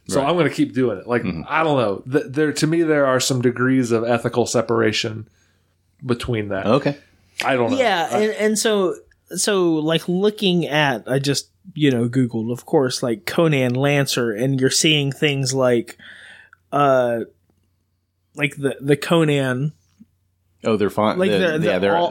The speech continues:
Speaker 3: all
Speaker 2: he's
Speaker 3: of the
Speaker 2: first.
Speaker 3: font is equivocal, and Howard is first.
Speaker 2: Mm-hmm.
Speaker 3: But you read the intro by Sprague, and it's derogatory and says caveat after caveat, and we clean things up.
Speaker 1: I had
Speaker 3: Like,
Speaker 1: to clean this up. <laughs>
Speaker 3: there's,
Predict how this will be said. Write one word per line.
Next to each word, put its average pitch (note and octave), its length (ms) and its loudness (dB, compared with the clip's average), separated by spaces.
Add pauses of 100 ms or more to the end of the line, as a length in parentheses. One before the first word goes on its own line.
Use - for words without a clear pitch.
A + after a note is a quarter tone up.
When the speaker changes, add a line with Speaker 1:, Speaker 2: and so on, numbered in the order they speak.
Speaker 3:
all E3 180 0
Speaker 2:
he's F3+ 100 0
Speaker 3:
of G#3+ 60 0
the A#3+ 120 0
Speaker 2:
first. A#3+ 80 -8
Speaker 3:
font G3+ 240 0
is F#3 120 0
equivocal, C3+ 600 -2
and A#2+ 120 -4
Howard C#3+ 400 0
is F3+ 160 -2
first. B2+ 380 0
Speaker 2:
Mm-hmm. - 360 -10
Speaker 3:
But D#3 520 -2
you G3 180 -2
read F#3+ 220 0
the F3 160 0
intro D#3+ 400 0
by C3 380 0
Sprague, C3+ 680 -2 (480)
and D3+ 100 2
it's - 300 0 (580)
derogatory C#3+ 1040 2
and C3 240 -6
says B2 600 -2 (1200)
caveat D3 520 0
after C3 260 -4
caveat, C3+ 640 0
and C3 160 -8
we B2+ 360 -6 (340)
clean D3+ 280 -4
things C#3+ 240 -2
up. D#3+ 120 4
Speaker 1:
I D#3+ 100 6
had C#3+ 80 6
Speaker 3:
Like, B2+ 80 4
Speaker 1:
to D#3+ 60 0
clean B2+ 200 0
this F#2+ 200 -8
up. G#3+ 140 -4
<laughs> - 0 -
Speaker 3:
there's, A3 520 2